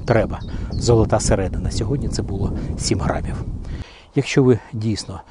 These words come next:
серйозно захоплені судаком, якщо полюєте на нього в ставках, вам треба мати таку легеньку, чутливу спортивну снасть, щоб виходити з честю з таких ситуацій, коли недалека дистанція, а ближня та середня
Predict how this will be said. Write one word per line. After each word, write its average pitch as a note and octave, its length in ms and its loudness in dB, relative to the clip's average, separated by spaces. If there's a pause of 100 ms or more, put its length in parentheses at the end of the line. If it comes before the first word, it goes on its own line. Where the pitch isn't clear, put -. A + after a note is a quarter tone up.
(140)
серйозно F#2+ 580 2
захоплені F#2+ 580 -4
судаком, B2 480 0 (340)
якщо A#2+ 260 4
полюєте A2+ 420 6
на G#2 100 -2
нього G2 220 -2
в F2+ 100 -8
ставках, - 540 -2 (360)
вам G#2+ 240 2 (100)
треба G2 520 0
мати F#2 280 -6
таку - 380 -10
легеньку, F2+ 540 -2 (360)
чутливу F#2 600 0
спортивну F#2+ 600 -6
снасть, - 460 -2 (300)
щоб A2 240 2
виходити A2+ 580 6
з - 160 -8
честю D3+ 420 4 (300)
з - 100 -12
таких A#2+ 300 4
ситуацій, G#2 560 4
коли G#2+ 400 -4
недалека B2 520 6
дистанція, C3+ 600 2 (280)
а - 100 0
ближня G#2+ 440 4
та - 120 -4
середня F2 520 -6